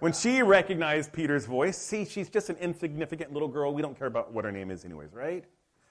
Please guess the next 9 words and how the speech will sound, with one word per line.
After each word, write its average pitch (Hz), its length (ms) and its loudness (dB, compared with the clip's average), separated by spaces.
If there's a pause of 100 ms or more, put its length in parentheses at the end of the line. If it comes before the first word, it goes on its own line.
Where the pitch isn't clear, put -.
(2250)
That's 180 180 0
what 220 140 -2
the 214 80 2
culture 202 340 2
would 190 160 2
say 247 200 -2
at - 100 -6
that 131 180 0
time. 92 340 -8